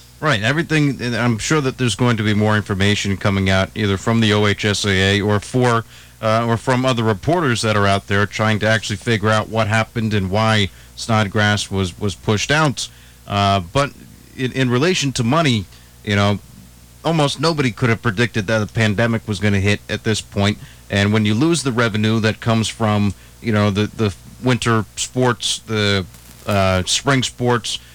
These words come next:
uh, I, I know back in the N J S I A A over in New Jersey,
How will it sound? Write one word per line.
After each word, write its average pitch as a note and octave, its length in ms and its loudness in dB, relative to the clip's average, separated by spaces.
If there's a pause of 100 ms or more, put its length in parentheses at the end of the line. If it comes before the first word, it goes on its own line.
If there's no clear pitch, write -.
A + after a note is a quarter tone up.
(260)
uh, G2 460 0
I, C3+ 100 0
I - 40 2
know C3 260 0
back B2+ 360 -2
in B2 100 0
the A#2 220 0
N B2+ 160 0
J A#2+ 200 2
S A#2 180 0
I A2 120 2
A A2+ 420 2
A - 20 2
over A2+ 260 0
in A2 120 2
New G#2+ 140 2
Jersey, C3 480 0